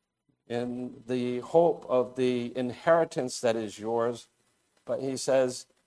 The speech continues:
"Even if it is necessary now for you to be grieved with various trials, so that the tested genuineness of your faith,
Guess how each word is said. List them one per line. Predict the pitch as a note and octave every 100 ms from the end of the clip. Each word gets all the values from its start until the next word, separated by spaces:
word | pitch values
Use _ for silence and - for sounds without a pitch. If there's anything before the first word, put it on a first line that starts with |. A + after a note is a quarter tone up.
| _ -
"Even | C#3 C#3+ D3 C#3 -
if | C3+ D3+
it | C#3+
is | B2+ B2
necessary | C#3 C#3 C3+ - C3+ C3+ C3
now | C3 D3 C#3 C#3
for | C#3 D3
you | C3 C3
to | B2+ C3+
be | C#3
grieved | B2+ A#2+ D3 F#3+ E3 C3 C3 C#3
with | D#3
various | C3+ C3+ D#3+ D3 C3 C3 -
trials, | - D#3+ D#3 D3+ C#3+ B2+ G#2+ - - _ _ _ _ _ _ _ _ _ _ _
so | - E3+
that | E3 D#3+
the | D#3+
tested | - - G3 F#3+ - F#3+ D3+ C3+
genuineness | D3+ F#3+ F#3+ F3+ D3 B2 A#2+ B2+ -
of | C3 B2+
your | C#3
faith, | C3+ - D#3 A#2+ A2+ A#2+